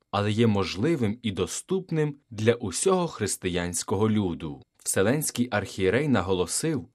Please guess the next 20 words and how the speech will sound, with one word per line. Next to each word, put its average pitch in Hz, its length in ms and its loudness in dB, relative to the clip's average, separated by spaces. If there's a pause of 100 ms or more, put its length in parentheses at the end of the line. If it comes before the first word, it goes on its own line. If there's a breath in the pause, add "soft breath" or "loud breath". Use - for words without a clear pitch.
(100)
що - 280 -2
чоловіки 110 560 0
та 139 200 0
жінки 107 500 0
різного 107 500 2
віку, 78 580 -4 (120)
покликання 95 840 -2 (120)
та - 120 -4
соціального 123 760 0
стану 139 640 -4 (300)
віддали 101 680 0
своє 101 400 0
життя, 147 640 -4 (140)
залишаючись 110 920 0
вірними 101 600 2
Христові 147 840 -2 (100)
та - 100 0
Його 95 380 -2
святій 92 500 -2
Церкві. 73 840 -6